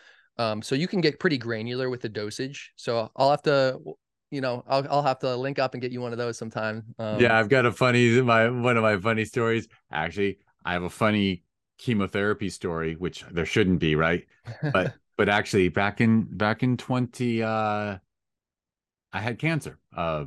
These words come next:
Speaker 2: back in twenty fifteen, and then it returned
Speaker 1: Right.
Speaker 2: in twenty sixteen. So I had a really hard-ass chemo process. I'm all good now. And, uh, of course, in twenty sixteen, edibles and things were not what they are today.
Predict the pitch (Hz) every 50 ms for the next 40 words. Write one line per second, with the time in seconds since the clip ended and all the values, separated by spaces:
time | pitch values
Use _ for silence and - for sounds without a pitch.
0 | - - - 87 87 85 92 87 80 - - 104 92 87 87 - 113 101 - -
1 | - 107 95 92 90 90 90 92 87 87 85 80 82 82 92 90 - - 110 104
2 | 95 92 90 87 - 101 95 90 87 85 - - 107 - - - 98 90 85 80
3 | 90 85 80 78 85 85 82 82 78 - - - _ _ _ _ _ - 85 87
4 | 85 85 98 120 120 113 101 - - 107 101 98 95 92 87 90 - - - 107
5 | 104 101 110 113 123 127 139 139 135 _ _ _ _ _ _ _ - - 117 117
6 | 120 - 160 - - - - 92 87 87 85 82 76 92 90 87 90 92 92 101
7 | 131 143 _ _ - _ _ _ _ _ _ - 95 95 95 92 92 87 98 92
8 | 90 90 87 85 - _ _ _ _ _ _ _ - 110 - - 120 113 107 101
9 | - - 113 110 101 - - 127 120 117 107 - - - - 170 170 - - -
10 | 180 180 185 196 214 226 220 - _ _ _ _ _ _ _ _ _ _ _ _
11 | _ _ _ _ _ _ _ _ _ _ _ _ _ - 107 113 113 104 117 117
12 | 120 113 - 117 110 - 123 117 117 117 104 101 104 104 104 101 98 95 95 92
13 | 90 _ _ _ _ _ _ - 85 82 80 78 82 80 87 90 - 92 90 98
14 | 127 151 - - 101 85 80 78 76 73 -